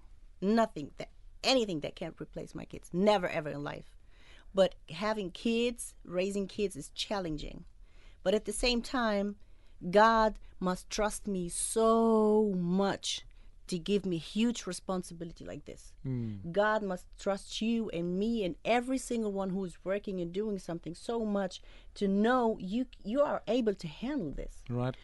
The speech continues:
Speaker 1: When you go to train these people and you're not on the same, you're not on the good mood,
Speaker 2: Mm-hmm.
Speaker 1: just look at them and these, they are inspiring to you at
Speaker 2: Yeah.
Speaker 1: that moment too. Like, you know, these guys get up in the morning, they know they have a class,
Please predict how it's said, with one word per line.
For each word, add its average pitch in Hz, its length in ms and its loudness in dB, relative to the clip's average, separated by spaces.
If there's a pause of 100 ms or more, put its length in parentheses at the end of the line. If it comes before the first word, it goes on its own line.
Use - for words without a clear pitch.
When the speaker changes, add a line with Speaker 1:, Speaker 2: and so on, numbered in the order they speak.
(120)
Speaker 1:
When 226 180 4
you 262 140 2
go 254 180 4
to 233 140 -2
train 285 340 2
these 226 220 -4
people 202 280 -6
and 185 120 -4
you're 202 100 -4
not 226 200 -2
on 190 140 -4
the 185 60 -10
same, 202 380 -4 (220)
you're 202 160 -2
not 208 200 -2
on 175 160 -6
the 170 60 -4
good 170 220 -2
mood, 196 440 -4 (140)
Speaker 2:
Mm-hmm. 139 300 2
Speaker 1:
just 220 240 -6
look 330 160 -6
at 233 140 -4
them 208 140 -2
and 196 160 -4 (100)
these, 233 340 -8 (120)
they 180 400 -2
are 226 160 0
inspiring 196 540 -4
to - 140 -10
you 196 180 -4
at 147 60 0
Speaker 2:
Yeah. 117 160 2
Speaker 1:
that 113 80 -2
moment 180 280 8
too. 208 180 0
Like, 160 220 -2 (600)
you 208 80 -2
know, 175 280 -2
these 226 340 -6
guys 165 480 -4 (640)
get 220 140 2
up 240 120 -2
in 277 80 2
the 277 60 6
morning, 165 540 6 (380)
they 185 120 0
know 202 180 0
they 233 100 -2
have 233 180 -2
a - 60 -6
class, 160 500 -4